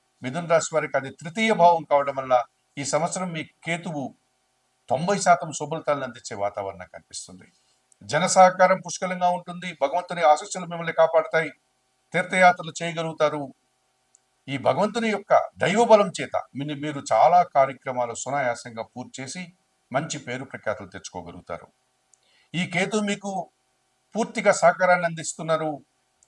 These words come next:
పూర్తిగా భగవంతుని యొక్క ఆశీస్సులు కూడా అందిస్తున్నాడు అని చెప్పుకోవచ్చు. షష్టమ లాభాధిపతి అయినటువంటి కుజుడు రెండు వేల ఇరవై ఐదు జూన్,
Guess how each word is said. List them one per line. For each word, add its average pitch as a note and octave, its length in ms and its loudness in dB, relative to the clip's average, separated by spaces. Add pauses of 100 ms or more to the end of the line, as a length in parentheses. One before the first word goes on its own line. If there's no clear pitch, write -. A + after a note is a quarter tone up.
(200)
పూర్తిగా E3 380 4
భగవంతుని D#3+ 480 0
యొక్క D#3 200 -6
ఆశీస్సులు C#3+ 460 -2
కూడా C3+ 180 2
అందిస్తున్నాడు A2+ 720 -6
అని G2+ 140 -14
చెప్పుకోవచ్చు. - 560 -16 (640)
షష్టమ A3+ 440 6
లాభాధిపతి G#3 580 10
అయినటువంటి G3 500 -10
కుజుడు G3 280 -4
రెండు F3+ 240 -4
వేల F#3+ 140 4
ఇరవై F#3 260 2
ఐదు - 140 -12 (100)
జూన్, F#3 240 -6